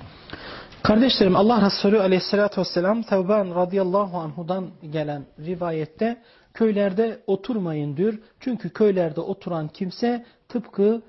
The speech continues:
kabir ehli gibidir buyuruyor. Allah Resulü aleyhissalatü vesselam. Burada da kardeşlerim kelime olarak kufur diye bir kelime geliyor.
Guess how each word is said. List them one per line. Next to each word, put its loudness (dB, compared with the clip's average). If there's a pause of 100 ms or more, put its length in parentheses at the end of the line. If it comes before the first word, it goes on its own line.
(140)
kabir -2
ehli -4
gibidir -4
buyuruyor. 2 (320)
Allah 2
Resulü -4
aleyhissalatü -2
vesselam. 0 (360)
Burada 2
da 2
kardeşlerim -4
kelime -2
olarak -2
kufur 0 (120)
diye 2
bir 0
kelime 0 (280)
geliyor. 2